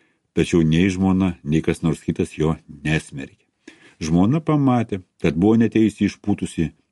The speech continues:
iš musės dramblį tuo metu, kai gijo daug rimtesni jo negalavimai.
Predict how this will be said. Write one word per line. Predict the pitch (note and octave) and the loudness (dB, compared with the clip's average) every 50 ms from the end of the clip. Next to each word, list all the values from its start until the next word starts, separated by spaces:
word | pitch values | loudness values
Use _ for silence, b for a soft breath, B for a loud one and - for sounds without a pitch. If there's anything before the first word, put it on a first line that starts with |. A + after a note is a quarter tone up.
| - | -2
iš | F#2 D#2+ - - | -2 -2 0 0
musės | E2+ G#2+ B2+ - C#3 C3+ G#2+ F2+ | 2 2 2 2 0 -2 0 0
dramblį | E2+ F2 F#2+ G2 G2+ G2 F#2 F2 - | 0 2 2 2 2 2 0 0 0
tuo | - - F2+ E2+ | 0 0 2 2
metu, | E2+ E2 D#2+ - _ - A2+ B2+ - - _ _ b b b b b b b b | 2 0 0 -2 _ -4 -4 -4 -4 -8 _ _ b b b b b b b b
kai | - F#2+ F#2 E2+ D2+ | -2 0 0 0 0
gijo | D#2 E2 F2+ G2 F#2+ F#2 F2 D#2+ | 0 0 2 2 4 2 2 0
daug | C#2+ C#2 G#2+ C3+ C#3 C3 | 0 2 0 0 0 0
rimtesni | C3+ C3+ B2+ A#2 - A2 G2+ - - G#2+ G#2 F2+ | 0 0 0 0 0 0 0 0 2 0 2 2
jo | E2 F2+ F2+ F2+ F2+ F2 | 4 4 4 4 4 2
negalavimai. | D#2+ E2 D#2+ D2+ D2+ D2+ D2+ D2+ D2 D2+ D2 D2+ C#2 C2 C#2 C2 C2 C2 C#2 | 0 0 -2 -2 -4 -4 -2 -2 -2 -2 -2 -4 -4 -6 -12 -18 -18 -20 -20